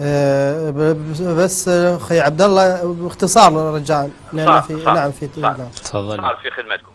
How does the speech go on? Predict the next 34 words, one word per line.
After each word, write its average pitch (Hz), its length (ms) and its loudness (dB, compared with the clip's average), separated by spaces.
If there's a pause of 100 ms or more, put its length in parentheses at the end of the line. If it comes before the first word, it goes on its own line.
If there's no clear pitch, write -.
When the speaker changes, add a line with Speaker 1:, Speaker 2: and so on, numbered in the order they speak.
Speaker 2:
في 123 80 -10
خدمتكم 107 420 -10
إن 98 60 -20
شاء 110 200 0
الله. 107 140 0 (420)
آه، - 20 -4
أنا 165 560 4
الرد 190 400 2
مالتي 180 400 0
هو، 175 180 -2
آه، 156 400 -4
دائمًا 170 460 2
أنا 156 180 -2
ألاحظ 165 340 2
أنه 156 180 -10
بعض 151 200 2
المتصلين 156 720 -8 (420)
من، 143 340 -10
من 147 140 -8
ال-، 139 240 -6
ال-، 139 200 -10
الذين 143 460 -4
يحسبون 139 520 -4
على 131 220 4
التشيع 120 600 -6
والشيعة 110 640 -4 (360)
أنهم 190 280 -2
يطالبون 170 520 -4
الشيخ 165 580 -6
ب-، 143 300 -8 (400)
آه، 143 360 4 (140)
بفتوى، 151 680 -4
هل 139 220 -2
عنده 131 520 -4